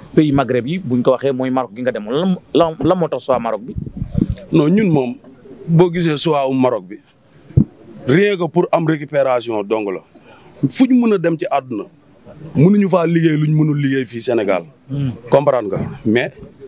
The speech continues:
Speaker 2: parfois day laaj boo amee yenn combat yi,
Speaker 1: Mhm.
Speaker 2: nga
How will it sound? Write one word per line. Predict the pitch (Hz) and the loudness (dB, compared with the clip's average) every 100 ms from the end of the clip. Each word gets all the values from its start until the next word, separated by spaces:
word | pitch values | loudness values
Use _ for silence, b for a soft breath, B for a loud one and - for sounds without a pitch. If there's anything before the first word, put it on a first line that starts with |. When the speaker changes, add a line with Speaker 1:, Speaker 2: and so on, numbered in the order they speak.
| - | 0
Speaker 2:
parfois | 123 135 120 | 2 2 0
day | 113 123 | 0 0
laaj | 120 | -2
boo | 104 117 | 0 -2
amee | 127 117 | -2 -2
yenn | 113 117 120 | -2 -2 -4
combat | 120 110 104 104 | -4 -2 -2 -4
yi, | - - | -10 -12
Speaker 1:
Mhm. | 139 127 127 | -10 -6 -2
Speaker 2:
nga | 131 | 0